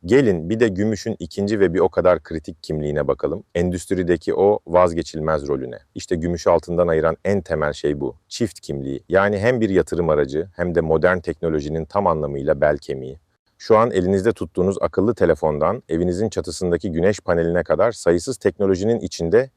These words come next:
gümüş var. Bu da onu inanılmaz derecede özel ve stratejik kılıyor.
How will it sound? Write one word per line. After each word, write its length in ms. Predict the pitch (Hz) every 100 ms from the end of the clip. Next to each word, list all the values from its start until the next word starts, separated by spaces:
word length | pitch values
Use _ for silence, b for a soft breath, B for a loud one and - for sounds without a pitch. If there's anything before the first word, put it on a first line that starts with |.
| _
gümüş 400 | 80 92 104 -
var. 260 | 67 58 _ 87
Bu 120 | 95
da 60 |
onu 240 | 80 78 82
inanılmaz 560 | 87 82 80 80 110 95
derecede 400 | 85 80 78 78
özel 420 | - 78 90 110
ve 80 | 92
stratejik 560 | - 82 76 80 78 -
kılıyor. 340 | 73 69 71